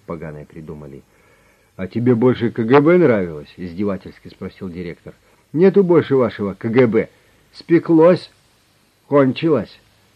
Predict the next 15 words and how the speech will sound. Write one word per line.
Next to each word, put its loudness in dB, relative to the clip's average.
«Это 0
ты -4
своим 0
шестеркам -2
расскажи», — -14
посоветовал -10
бывший -18
генерал. -14
К -8
Г 2
Б 6
было 4
и 0
всегда -2
будет. -6